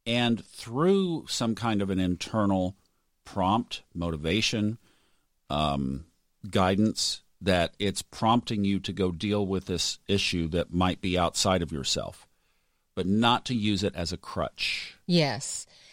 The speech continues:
Speaker 2: And I think the universe helps us. It protects us against ourselves <laughs> in those situations. So if you, let's say that you were saying, "Oh, I wanna go check out the Akashic Records and find out something about somebody,"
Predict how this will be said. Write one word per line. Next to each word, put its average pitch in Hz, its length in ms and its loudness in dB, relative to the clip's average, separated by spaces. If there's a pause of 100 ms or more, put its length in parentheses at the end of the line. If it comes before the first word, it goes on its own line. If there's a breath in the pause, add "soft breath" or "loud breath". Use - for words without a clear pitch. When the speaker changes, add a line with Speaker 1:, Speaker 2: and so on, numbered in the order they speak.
(140 soft breath)
Speaker 2:
And 277 100 6
I 311 120 6
think 320 180 0
the 233 100 4
universe 196 480 2
helps 165 320 -2
us. - 260 -4 (360)
It 185 80 -6
protects - 500 -2
us 262 180 -4
against 170 380 0 (220)
ourselves 143 840 0
<laughs> - 60 2
in 233 400 4
those 180 180 4
situations. 165 760 0 (520 soft breath)
So 254 180 4
if 240 200 0
you, 285 220 2
let's 285 200 2
say 240 140 2
that 185 120 -2
you 185 140 -2
were 190 80 0
saying, 160 260 -4
"Oh, 214 260 2
I 208 60 0
wanna 247 220 4
go 196 160 4
check 226 260 -4
out 208 160 0
the 190 80 2
Akashic 196 480 -2
Records 185 460 0 (360 loud breath)
and 180 220 2
find 180 420 2
out 175 440 4
something 170 360 0
about 151 240 0
somebody," 110 560 -8